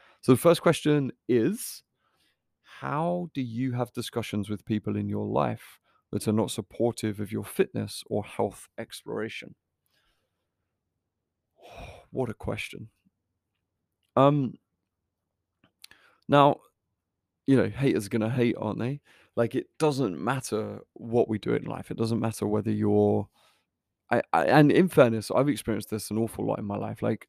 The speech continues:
if you look at my life, I've gone through some very odd careers. Eh, I don't know how long you've been around listening to me and stuff,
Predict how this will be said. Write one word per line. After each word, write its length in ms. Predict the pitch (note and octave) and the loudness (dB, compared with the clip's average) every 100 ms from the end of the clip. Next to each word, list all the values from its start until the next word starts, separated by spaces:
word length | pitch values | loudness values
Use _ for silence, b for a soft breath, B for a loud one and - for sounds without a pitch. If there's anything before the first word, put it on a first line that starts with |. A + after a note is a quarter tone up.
| - | -6
if 180 | A2+ A2+ | -4 2
you 60 | |
look 180 | B2 A#2 | 2 2
at 60 | A2 | 0
my 140 | G#2 | 0
life, 320 | G2+ G2+ - | 0 -2 -2
I've 180 | G#2+ - | -4 -2
gone 240 | A2+ A2 | -2 0
through 460 | G2+ - A2 A2 G2 - _ _ _ _ _ - | -2 -4 -2 0 -2 -10 _ _ _ _ _ -12
some 220 | - A2 | -4 4
very 240 | A#2 B2 - | 4 4 2
odd 200 | G#2 - | -2 -2
careers. 680 | - G2+ G#2 A2+ A2+ - - _ - | -6 -4 -2 -2 -4 -8 -14 _ -12
Eh, 260 | - - - - | -8 -8 0 2
I 80 | |
don't 140 | A#2 A2+ | 2 0
know 80 | G#2+ | -4
how 80 | |
long 120 | G#2 G#2 | -4 -4
you've 120 | G2+ | -4
been 100 | G#2 | -4
around 380 | A2 A2 G#2+ A2 | -2 -2 -2 -2
listening 320 | G#2 G#2 G2+ | -2 -4 -4
to 120 | - | -4
me 100 | G#2+ | -6
and 120 | G#2 | -6
stuff, 260 | - - | -8 -10